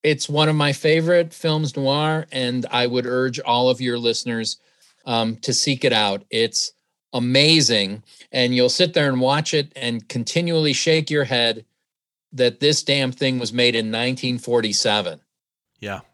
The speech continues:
Speaker 1: It seems more like a film from nineteen fifty-seven.
Speaker 2: It, it re-, it really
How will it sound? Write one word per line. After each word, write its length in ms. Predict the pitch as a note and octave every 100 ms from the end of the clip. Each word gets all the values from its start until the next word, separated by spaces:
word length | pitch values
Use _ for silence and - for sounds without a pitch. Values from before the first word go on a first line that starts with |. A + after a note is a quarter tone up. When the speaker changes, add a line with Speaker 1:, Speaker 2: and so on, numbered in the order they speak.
| _ - - - _
Speaker 1:
It 180 | D#3+ C#3+
seems 340 | G3+ G#3+ F3
more 200 | E3 F3+
like 200 | E3 D#3+
a 60 | D3
film 300 | - D#3 D#3
from 200 | C#3+ B2+
nineteen 400 | C3 D3 C#3 A#2
fifty-seven. 840 | - D#3 D#3+ A2+ - G2+ D#2+ - _ _ _ _ _ -
Speaker 2:
It, 160 | B2 -
it 120 | D#3
re-, 220 | D3+ D#3 - _
it 220 | A#2 D3+
really 680 | D#3 C3 C3+ C3+ C3 B2